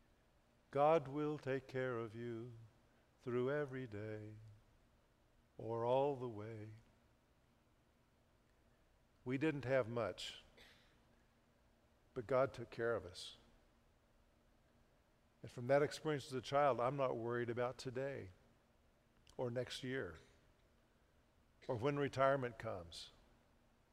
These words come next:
God will take care of our needs day by day. We need to live in today,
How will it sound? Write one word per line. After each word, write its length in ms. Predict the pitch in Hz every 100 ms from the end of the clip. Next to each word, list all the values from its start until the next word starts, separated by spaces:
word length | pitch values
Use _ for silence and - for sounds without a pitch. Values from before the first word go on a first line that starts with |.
| _ _ _ _ _ -
God 220 | 143 151
will 120 | 170
take 320 | - 160 156
care 320 | - 165 156
of 60 | 151
our 160 | 139 147
needs 440 | 131 117 113 98
day 480 | 127 123 123 127 123
by 180 | - 135
day. 400 | 123 113 90 85 - - - - - - - - - - -
We 160 | 131
need 200 | 139 147
to 120 | -
live 220 | 143 143 135
in 100 | 135
today, 540 | 160 139 120 117 113